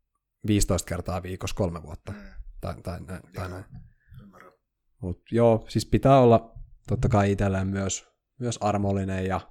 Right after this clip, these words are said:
Speaker 1: ei pidä piiskaa liikaa, mutta, mut se on fine line.
Speaker 2: Se on tosi fine line.
Speaker 1: Ja se on, mä oon kyllä pikkusen taipuvainen urheilussa menee siihen suuntaan, että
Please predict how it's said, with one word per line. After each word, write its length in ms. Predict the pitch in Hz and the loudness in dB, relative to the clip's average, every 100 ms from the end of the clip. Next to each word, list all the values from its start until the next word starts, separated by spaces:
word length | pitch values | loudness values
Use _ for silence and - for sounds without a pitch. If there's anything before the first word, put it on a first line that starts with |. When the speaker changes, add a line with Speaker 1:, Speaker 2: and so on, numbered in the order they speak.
| _ _ _ - | _ _ _ -12
Speaker 1:
ei 80 | 92 | -6
pidä 180 | 98 95 | -4 -4
piiskaa 500 | - 95 - 90 90 | -4 -4 -2 -4 -2
liikaa, 360 | 92 - 87 | -4 -4 -8
mutta, 420 | 87 - - 95 - _ _ _ _ _ _ _ _ _ _ _ _ _ _ - | -8 -12 -2 -2 -2 _ _ _ _ _ _ _ _ _ _ _ _ _ _ -4
mut 160 | 117 | 0
se 120 | - | 4
on 120 | 151 131 | 4 4
fine 220 | 139 113 | 2 4
line. 320 | 104 90 92 - | 2 -2 -6 -14
Speaker 2:
Se 120 | - 143 | -12 -6
on 80 | |
tosi 200 | 156 202 | -4 -6
fine 220 | 165 160 113 | -6 -8 -8
line. 200 | 113 - | -10 -8
Speaker 1:
Ja 100 | - | -2
se 120 | - | 2
on, 300 | 123 123 - - - - - _ _ - - _ _ _ - | 2 0 -4 -18 -20 -20 -20 _ _ -20 -20 _ _ _ -4
mä 80 | 117 | 0
oon 180 | 131 | 2
kyllä 160 | 127 147 - | 4 2 2
pikkusen 420 | 196 - 131 120 | -4 0 2 6
taipuvainen 540 | 120 110 101 95 95 | 6 8 6 6 6
urheilussa 760 | 101 95 95 90 87 - 92 - _ _ _ _ _ _ _ _ 95 | 4 4 2 2 0 0 -2 -2 _ _ _ _ _ _ _ _ 0
menee 240 | 98 95 | 2 2
siihen 300 | - 101 98 | 2 2 2
suuntaan, 400 | 98 92 90 87 | 2 0 0 -2
että 360 | 85 - 90 | -4 0 0